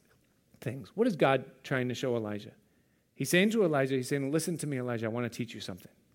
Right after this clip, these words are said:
You've got to understand something." Is that you can have the miraculous, you can have wonders, you can have situations change in your life, you can have things happen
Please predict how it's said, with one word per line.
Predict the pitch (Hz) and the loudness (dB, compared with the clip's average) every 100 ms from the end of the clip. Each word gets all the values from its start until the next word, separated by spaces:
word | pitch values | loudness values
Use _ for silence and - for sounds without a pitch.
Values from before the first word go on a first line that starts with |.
| _ _ | _ _
You've | 123 | 2
got | 139 139 | 4 6
to | 180 | 4
understand | 151 143 131 95 | 0 -2 -4 -8
something." | - - - _ _ _ _ _ _ _ - - 190 | -10 -18 -20 _ _ _ _ _ _ _ -20 -20 -8
Is | 147 | -2
that | 143 | 2
you | 147 165 | 4 4
can | 208 254 | 4 4
have | 165 185 175 165 | 4 2 2 2
the | 156 | 0
miraculous, | 143 135 143 - 190 208 - - - _ _ _ _ 196 | 2 2 2 2 2 2 -6 -10 -14 _ _ _ _ -8
you | 160 190 | -2 2
can | 196 | 2
have | 160 143 | 2 0
wonders, | 123 147 160 202 240 - - _ _ _ _ _ _ _ 214 | 0 2 4 2 0 -6 -8 _ _ _ _ _ _ _ -10
you | 175 226 | 2 4
can | 247 | 6
have | 214 214 | 4 2
situations | - 226 214 185 165 165 214 220 | 0 0 2 2 2 2 0 -2
change | - 190 190 180 | -2 -2 0 0
in | 185 | 0
your | 156 | 0
life, | 135 143 220 - - _ _ _ _ 254 214 | -2 -2 -4 -8 -18 _ _ _ _ -14 0
you | 208 | 2
can | 277 | 4
have | 254 262 220 | 4 2 2
things | 247 247 | 2 2
happen | 208 208 208 131 120 | 2 0 0 -2 -4